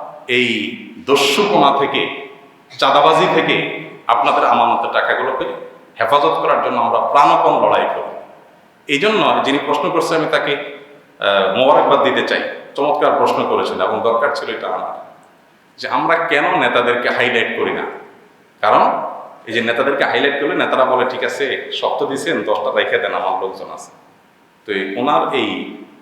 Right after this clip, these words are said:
অজানা, অচেনা লোকজন বা নেতাকর্মীদের পেট ভরার জন্য অন্তত আমরা মানুষের টাকা ব্যবহার হতে দেই না। আমাদের জ্ঞাতসারে আজও পর্যন্ত কোনো প্রজেক্টে আলহামদুলিল্লাহ এরকম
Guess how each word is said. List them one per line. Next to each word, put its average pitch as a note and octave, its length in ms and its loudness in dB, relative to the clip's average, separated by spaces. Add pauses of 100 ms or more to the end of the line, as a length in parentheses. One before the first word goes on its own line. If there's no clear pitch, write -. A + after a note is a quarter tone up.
(160)
অজানা, G#2+ 480 2
অচেনা G#2 760 0 (640)
লোকজন A2 480 -2
বা G2 200 2
নেতাকর্মীদের G2+ 720 -4
পেট C#3 260 2
ভরার F#3+ 260 2
জন্য C3 240 0
অন্তত G#2+ 300 -2 (500)
আমরা G2 200 -6
মানুষের F#2 320 -2 (100)
টাকা F2 200 -8
ব্যবহার F2+ 340 -6
হতে - 160 -10
দেই F2 160 -10
না। - 120 -16
আমাদের - 360 -4
জ্ঞাতসারে A#2 720 0 (720)
আজও F#3+ 280 4
পর্যন্ত C3+ 520 0 (440)
কোনো F#3+ 220 0 (100)
প্রজেক্টে B2 420 2
আলহামদুলিল্লাহ G2+ 800 -2
এরকম G#2+ 500 -6